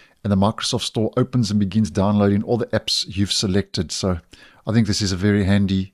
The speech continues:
feature, very similar to what we get, as mentioned, with Nanite. At this stage, though, there is a little bit of a catch, because it seems that the multi-app install packages are only supported by the apps that appear on this page.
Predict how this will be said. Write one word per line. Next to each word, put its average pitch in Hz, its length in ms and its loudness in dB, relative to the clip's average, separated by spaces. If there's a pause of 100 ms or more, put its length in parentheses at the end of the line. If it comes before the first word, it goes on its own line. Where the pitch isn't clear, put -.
feature, 110 560 -2 (460)
very 117 320 4
similar 107 400 4
to 104 360 0
what 95 240 -2
we 104 100 0
get, - 580 -4 (260)
as 95 160 -2
mentioned, 95 340 0
with 85 140 -6
Nanite. 95 680 0 (840)
At 101 140 -4
this 131 120 2
stage, 120 340 2
though, 104 300 4 (840)
there 107 140 4
is 127 140 4
a 113 40 4
little 110 200 2
bit 110 120 2
of 104 100 2
a 98 40 -4
catch, - 380 0
because 104 500 -2
it - 100 -12
seems 123 460 0
that 101 180 2
the 107 120 -2
multi-app 107 680 -2
install 120 320 0
packages 110 480 -2
are - 120 -4
only 135 240 6
supported 113 560 0
by 98 140 2
the - 100 -4
apps - 300 -2
that 101 140 0
appear 123 500 4 (840)
on 120 160 4
this 104 160 2
page. 92 500 2